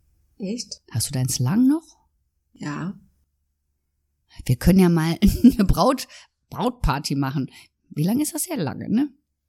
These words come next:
Speaker 2: Mein Gott, ist das lange her.
Speaker 1: Brautparty. Wir sind beide geschieden. Was feiern wir denn da?
Speaker 2: Mein Gott, wir werden schon einen Grund finden. Wir gucken, ob wir die Kleider überhaupt noch reinpassen, ne?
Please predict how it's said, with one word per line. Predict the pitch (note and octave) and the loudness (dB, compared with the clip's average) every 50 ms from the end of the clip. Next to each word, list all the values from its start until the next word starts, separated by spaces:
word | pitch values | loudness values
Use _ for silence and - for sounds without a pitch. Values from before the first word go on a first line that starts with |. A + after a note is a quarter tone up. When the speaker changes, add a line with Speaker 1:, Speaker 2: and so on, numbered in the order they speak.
| _ _ | _ _
Speaker 2:
Mein | - - G#2 A#2+ A#2+ - - - - | -12 -8 -6 -6 -6 -6 -10 -12 -8
Gott, | C3 A#2+ - - - | -6 -6 -6 -6 -4
ist | - - - | -4 -4 -4
das | - - - - | -2 -4 -6 -6
lange | G#2 G#2+ G#2+ G#2+ G#2+ | -6 -8 -8 -10 -10
her. | G#2 A#2 - A#2+ | -12 -12 -14 -16
Speaker 1:
Brautparty. | - - - - - - A2+ - - - - - D#3 - _ _ _ _ _ _ _ _ _ _ _ _ _ _ _ - | -16 -20 -20 -20 -18 -18 -18 -14 -12 -12 -12 -12 -16 -20 _ _ _ _ _ _ _ _ _ _ _ _ _ _ _ -10
Wir | E3+ E3 | -8 -6
sind | E3+ D#3 D3+ | -6 -6 -6
beide | - D3 D#3 F3 D#3 | -6 -6 -6 -6 -6
geschieden. | - E3 - - - D3 G3+ A3+ A3 E3+ - | -4 -2 -2 0 0 0 0 0 0 -2 -4
Was | - - - | -4 -8 -6
feiern | - F3+ G#3+ B3 G#3+ D#3 | -4 -2 -2 0 0 -2
wir | C#3 C#3+ | -2 -4
denn | C#3 C#3 D3+ C#3+ | -4 -6 -6 -8
da? | D3 - - - - _ _ _ _ _ _ _ _ _ _ _ _ _ _ _ - | -8 -8 -10 -10 -14 _ _ _ _ _ _ _ _ _ _ _ _ _ _ _ -10
Speaker 2:
Mein | - - - C3 B2+ | -8 -4 -2 -2 0
Gott, | - D#3 F3 F3 - - - - | 4 4 4 4 2 -2 -6 -6
wir | C#3+ C#3+ D#3 | -6 -2 0
werden | E3+ F3 F#3 F3+ - | 2 2 2 2 4
schon | F#3+ F3+ F3 | 4 4 2
einen | E3 | 4
Grund | F3+ F#3 G#3+ F3+ | 6 4 6 4
finden. | - - - D4 D#4+ C#4+ E3 F3+ E3+ - - - - - | 4 0 0 2 2 2 0 -2 -4 -4 -8 -18 -14 -2
Wir | - F#3 F#3 | -2 -2 0
gucken, | - G#3+ A#3 B3+ | 2 2 2 4
ob | F#3+ | 4
wir | F#3+ F#3+ | 4 4
die | G3+ F#3+ | 2 4
Kleider | F#3+ G3+ F#3 F3+ F#3+ E3 | 4 4 4 6 6 6
überhaupt | D#3+ - D3+ | 4 4 4
noch | D3+ - | 2 2
reinpassen, | D#3+ G#3+ D4+ D4 - G3+ E3+ D#3+ - - A3 | 2 2 2 4 4 4 4 6 6 8 8
ne? | B3+ D#4 F4+ | 6 6 2